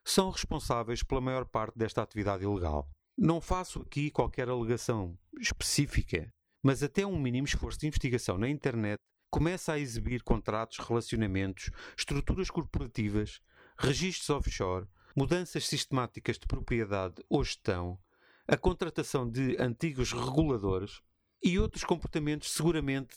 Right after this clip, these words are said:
todos legais na normal aparência das coisas,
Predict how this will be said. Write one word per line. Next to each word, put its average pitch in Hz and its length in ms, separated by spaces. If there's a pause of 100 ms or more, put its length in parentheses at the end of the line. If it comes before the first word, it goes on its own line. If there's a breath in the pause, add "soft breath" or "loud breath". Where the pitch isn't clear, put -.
(120)
todos 170 280
legais 120 420
na 113 120
normal 117 400
aparência 113 440
das 156 120
coisas, 123 520